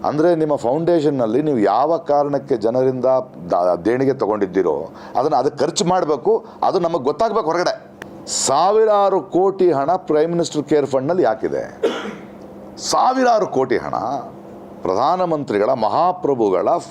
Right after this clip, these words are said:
ಕೇರ್ ಫಂಡ್‌ನಲ್ಲಿ ಯಾಕಿದೆ? ಕೇಳಿದ್ರೆ ಆರ್ ಟಿ ಐ ನಿನಗೆ ಕೇಳೋ ಹಕ್ಕಿಲ್ಲ. ಅದರ ಆಫೀಸ್, ಹೆಡ್ ಆಫೀಸ್ ಪ್ರಧಾನಮಂತ್ರಿಗಳ ಕಚೇರಿಯಲ್ಲಿದೆ.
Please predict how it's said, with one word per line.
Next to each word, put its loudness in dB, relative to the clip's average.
ಕೇರ್ 4
ಫಂಡ್‌ನಲ್ಲಿ 0
ಯಾಕಿದೆ? 0
ಕೇಳಿದ್ರೆ 2
ಆರ್ 2
ಟಿ 4
ಐ 4
ನಿನಗೆ -2
ಕೇಳೋ 2
ಹಕ್ಕಿಲ್ಲ. 0
ಅದರ 2
ಆಫೀಸ್, 0
ಹೆಡ್ 2
ಆಫೀಸ್ -2
ಪ್ರಧಾನಮಂತ್ರಿಗಳ -2
ಕಚೇರಿಯಲ್ಲಿದೆ. -2